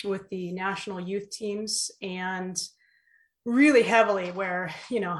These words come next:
I was just gone all the time. It's, you know, that they become your, your secondary family and you're,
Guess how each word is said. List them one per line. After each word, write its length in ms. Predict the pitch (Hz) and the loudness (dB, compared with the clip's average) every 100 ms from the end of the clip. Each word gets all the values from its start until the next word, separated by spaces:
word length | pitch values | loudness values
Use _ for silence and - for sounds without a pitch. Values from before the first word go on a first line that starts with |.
| - | -2
I 60 | 294 | -2
was 220 | 202 160 | -2 -4
just 300 | 190 - 175 | -8 -8 -4
gone 280 | 196 196 190 | 0 2 2
all 200 | 180 180 | -4 -8
the 100 | 170 | -8
time. 400 | - 180 175 175 | -6 -4 -4 -8
It's, 340 | 175 180 - 185 | -10 -12 -16 -14
you 120 | 196 | -10
know, 180 | 185 170 170 | -8 -8 -8
that 240 | 175 - - | -10 -12 -14
they 200 | 175 196 | -4 -2
become 340 | 196 196 196 185 | -2 -6 -6 -6
your, 320 | 170 165 160 _ _ | -8 -10 -14 _ _
your 280 | - 175 165 | -14 -12 -8
secondary 540 | 165 180 180 175 170 165 | -10 -10 -10 -8 -10 -10
family 420 | 190 175 175 170 | -10 -8 -8 -10
and 100 | 165 | -12
you're, 180 | 165 | -16